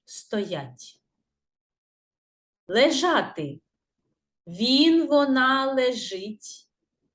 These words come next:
вони лежать. Висіти.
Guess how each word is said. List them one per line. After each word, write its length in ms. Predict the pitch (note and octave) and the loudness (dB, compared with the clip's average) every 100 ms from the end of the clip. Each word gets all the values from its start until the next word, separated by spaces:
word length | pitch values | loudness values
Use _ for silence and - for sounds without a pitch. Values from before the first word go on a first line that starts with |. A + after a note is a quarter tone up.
| _ _ | _ _
вони 600 | G3+ G3 F#3 F#3 G3 G3+ _ | -6 -4 -6 -8 -10 -12 _
лежать. 920 | E3+ E3+ E3 D#3 E3+ D#3+ - - - _ _ _ _ _ _ _ _ _ _ _ _ _ _ _ _ _ _ | -10 -8 -8 -10 -10 -12 -14 -20 -20 _ _ _ _ _ _ _ _ _ _ _ _ _ _ _ _ _ _
Висіти. 1000 | F3+ C#4+ C#4+ - E4 F4+ - F#3 D3 C#3 | -2 2 2 2 2 2 2 -4 -6 -8